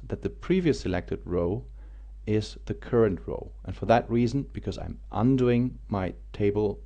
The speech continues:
row selection change, I don't have to do anything here. In the case where I don't have uncommitted data changes, I would need to now tell the binding layer about the row selection change. So this is what I do in this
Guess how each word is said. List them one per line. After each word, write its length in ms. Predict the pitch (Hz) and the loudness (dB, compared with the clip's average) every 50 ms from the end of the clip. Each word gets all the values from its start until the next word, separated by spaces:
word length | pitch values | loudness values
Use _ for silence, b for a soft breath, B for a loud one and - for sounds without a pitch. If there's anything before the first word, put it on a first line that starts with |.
| - | -4
row 160 | - 104 98 101 | 0 2 2 2
selection 480 | 98 - 107 98 98 - - - 110 | 0 -2 -2 -4 -4 -4 -4 -4 -4
change, 420 | 101 - - 104 107 110 117 - - b b b b b b b b b b b - | -4 -2 0 0 0 0 -2 -4 -8 b b b b b b b b b b b -6
I 100 | - 95 | -2 2
don't 160 | 98 107 104 | 2 2 2
have 220 | 98 95 101 92 - | 2 0 -2 -4 -4
to 60 | - | -4
do 80 | 85 80 | -6 -6
anything 380 | 82 85 80 80 - - - | -4 -6 -6 -6 -8 -10 -10
here. 160 | - - - - - - b b b b b b b b b b b - | -10 -12 -12 -14 -16 -16 b b b b b b b b b b b 2
In 180 | 123 113 107 | 4 6 6
the 80 | 101 98 | 6 4
case 600 | - - - 175 196 190 131 101 - - - - - - - | 2 2 4 4 6 6 4 2 0 -4 -12 -16 -16 -14 -8
where 220 | - 104 104 101 98 | -2 0 2 4 4
I 280 | 95 95 92 87 87 - - - - - - - - | 4 4 2 0 -2 -8 -14 -16 -18 -16 -8 0 4
don't 200 | 127 147 180 180 | 6 6 6 4
have 380 | 143 127 135 110 98 92 - - | 2 2 2 2 0 0 -2 -4
uncommitted 540 | 95 101 101 - - 92 90 87 - 95 - | -4 -4 -2 -2 -2 -4 -4 -4 -4 -6 -6
data 380 | - 80 80 80 - 80 80 - | -4 -4 -4 -4 -6 -6 -8 -8
changes, 580 | - - - 80 78 82 - - 120 123 - - b b b b b b b b b b b - | -10 -10 -8 -8 -6 -4 -2 -2 -4 -4 -4 -10 b b b b b b b b b b b -2
I 80 | 98 | 2
would 180 | 98 104 107 - | 2 4 4 4
need 280 | - 117 127 131 135 135 | 4 6 6 6 4 2
to 280 | - - - 107 101 | -2 -4 -2 0 0
now 400 | - - 101 107 107 107 107 104 - | 0 0 0 2 2 2 2 0 -2
tell 500 | - - - 131 120 120 120 117 123 - B B B B | -4 -2 0 2 4 4 4 2 0 -2 B B B B
the 80 | - 95 | -4 -2
binding 420 | 92 113 107 117 139 160 165 139 | 2 4 4 6 6 6 4 4
layer 360 | 104 95 90 87 87 90 101 - - | 2 0 0 0 0 -2 -2 -4 -8
about 340 | - 92 - 98 98 98 - | -6 -2 2 2 2 2 2
the 80 | 104 92 | 0 0
row 200 | 87 95 95 95 | 0 0 0 0
selection 500 | - - 95 87 82 - - - - - | 0 -2 -2 -4 -4 -6 -8 -10 -10 -10
change. 480 | - - - - - - - - - - - - - - - | -10 -12 -12 -12 -12 -12 -14 -16 -16 -16 -16 -16 -16 -16 -12
So 200 | - - 82 78 - - - | -10 -8 -8 -8 -10 -10 -6
this 160 | - 104 101 | -6 -4 -4
is 140 | 104 - - | -6 -4 0
what 100 | 107 101 | 0 2
I 60 | 92 | 2
do 280 | 85 87 92 92 92 92 | 0 0 -2 -2 -2 -2
in 140 | - 90 82 | -4 -4 -6
this 200 | 85 85 - | -6 -8 -10